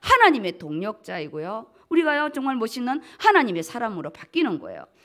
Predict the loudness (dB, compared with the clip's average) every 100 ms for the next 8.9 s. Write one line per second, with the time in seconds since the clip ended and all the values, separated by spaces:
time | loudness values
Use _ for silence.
0 | _ _ -4 0 0 0 -2 -2 0 0
1 | 2 2 -2 -8 -4 -2 -2 -4 -12 -12
2 | -10 -10 -10 -12 -14 -8 -6 -6 -6 -8
3 | -6 -8 -6 -6 -10 _ _ -12 -4 -2
4 | -2 -4 -2 -2 -6 _ _ 2 4 6
5 | 6 6 4 0 0 -6 -6 -4 -4 -6
6 | -8 0 2 2 -2 -4 -8 -10 -10 -6
7 | -6 -8 -14 -20 _ _ _ -14 -8 -6
8 | 2 2 2 -4 -8 -16 -16 -18